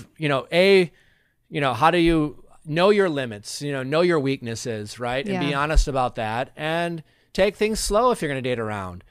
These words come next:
Speaker 1: And
Speaker 2: What does
Speaker 1: and
Speaker 2: slow
Speaker 1: I,
Speaker 2: mean?
Speaker 1: I
Speaker 2: <laughs> I'm kidding.
Speaker 1: <laughs>
Speaker 2: You know, I hear
Speaker 1: Well,
Speaker 2: you.
Speaker 1: you know, it's one of those
Speaker 2: I
Speaker 1: things,
Speaker 2: hear
Speaker 1: like,
Speaker 2: you.
Speaker 1: and then, like, do you tell everyone? Like, you know, I don't
Speaker 2: Yeah.
Speaker 1: think you, if you're dating multiple people, you're just like, "Listen, just, you know, I'm dating multiple
Speaker 2: Let's
Speaker 1: people."
Speaker 2: post on Instagram.
Speaker 1: Yeah.
Speaker 2: Yeah,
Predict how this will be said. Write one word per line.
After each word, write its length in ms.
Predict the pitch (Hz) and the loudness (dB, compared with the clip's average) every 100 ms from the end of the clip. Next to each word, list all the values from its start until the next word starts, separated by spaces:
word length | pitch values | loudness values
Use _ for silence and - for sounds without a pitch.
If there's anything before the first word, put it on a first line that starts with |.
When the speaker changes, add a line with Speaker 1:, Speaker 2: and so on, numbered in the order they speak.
| _ _ _ | _ _ _
Speaker 1:
And 560 | 156 165 165 165 151 - _ _ | -2 0 0 -4 -8 -16 _ _
Speaker 2:
What 140 | 196 | -12
does 120 | - 165 | -4 -2
Speaker 1:
and 240 | 175 175 | -2 -4
Speaker 2:
slow 240 | 180 196 196 | -4 -4 -2
Speaker 1:
I, 140 | 180 | -4
Speaker 2:
mean? 80 | 156 | -6
Speaker 1:
I 80 | - | -10
Speaker 2:
<laughs> 60 | 196 | -6
I'm 100 | 196 | -4
kidding. 340 | - - 202 - - | -2 -4 -6 -10 -6
Speaker 1:
<laughs> 180 | 120 | -4
Speaker 2:
You 160 | 170 170 | -2 -4
know, 60 | 156 | -8
I 40 | |
hear 60 | 165 | 2
Speaker 1:
Well, 160 | 294 277 | 4 6
Speaker 2:
you. 40 | 269 | 4
Speaker 1:
you 40 | |
know, 100 | 269 | 4
it's 100 | 254 | 4
one 80 | 269 | 4
of 40 | |
those 180 | 262 240 | 4 6
Speaker 2:
I 40 | 247 | 4
Speaker 1:
things, 100 | 208 | 6
Speaker 2:
hear 100 | 185 | 4
Speaker 1:
like, 80 | 170 | 4
Speaker 2:
you. 60 | |
Speaker 1:
and 100 | 202 | 2
then, 120 | 226 | 2
like, 160 | 220 170 | 2 2
do 100 | 190 | 2
you 100 | 214 | 2
tell 300 | 185 208 208 | 4 8 8
everyone? 480 | 175 139 123 98 98 | 6 4 0 -2 -4
Like, 260 | 139 143 - _ - | -4 -4 -8 _ -4
you 80 | |
know, 140 | 202 180 - | -2 -2 0
I 100 | 185 | 2
don't 100 | 220 | 2
Speaker 2:
Yeah. 40 | |
Speaker 1:
think 160 | 214 180 | -2 2
you, 100 | 190 | 2
if 80 | 160 | 2
you're 100 | 175 | 0
dating 240 | 156 165 | 2 2
multiple 240 | 165 160 - | 2 0 0
people, 180 | 151 147 | -2 0
you're 140 | 139 | 0
just 120 | 135 | -2
like, 140 | 135 110 | -6 -4
"Listen, 280 | 160 120 | -6 -6
just, 200 | 107 151 | -6 -6
you 80 | 160 | -4
know, 120 | 143 | -6
I'm 60 | 127 | -4
dating 200 | 127 127 | -6 -6
multiple 200 | 127 123 | -2 2
Speaker 2:
Let's 160 | 220 151 | 2 2
Speaker 1:
people." 180 | 175 - | -2 4
Speaker 2:
post 300 | 202 196 - | 6 4 0
on 140 | 170 | -4
Instagram. 500 | - 196 - 190 - | -2 -4 -4 -6 2
Speaker 1:
Yeah. 260 | 214 156 202 | 4 4 4
Speaker 2:
Yeah, 220 | 208 165 | 2 2